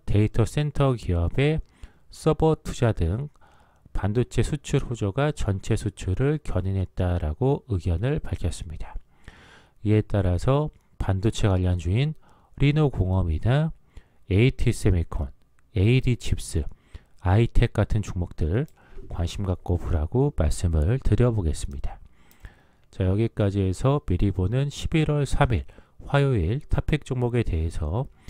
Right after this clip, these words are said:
내용 전달 전부 드렸고요. 방송 보시고 유익하신 분들은 좋아요와 구독하기, 알림 설정 해주시고,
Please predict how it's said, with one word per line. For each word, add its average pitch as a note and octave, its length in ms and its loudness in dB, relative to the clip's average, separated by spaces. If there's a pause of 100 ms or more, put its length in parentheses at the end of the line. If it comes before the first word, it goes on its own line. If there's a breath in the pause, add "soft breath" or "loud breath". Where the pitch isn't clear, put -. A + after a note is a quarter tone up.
(300 loud breath)
내용 G#2+ 280 4
전달 G2+ 500 2
전부 E2 280 -2
드렸고요. F#2+ 640 -2 (640 soft breath)
방송 A2 480 -2
보시고 A2 500 2
유익하신 F2+ 500 0
분들은 A2+ 560 0 (100)
좋아요와 F#2+ 840 2
구독하기, F2+ 600 0 (420 loud breath)
알림 A2 380 4
설정 G#2+ 600 2
해주시고, B2 760 -2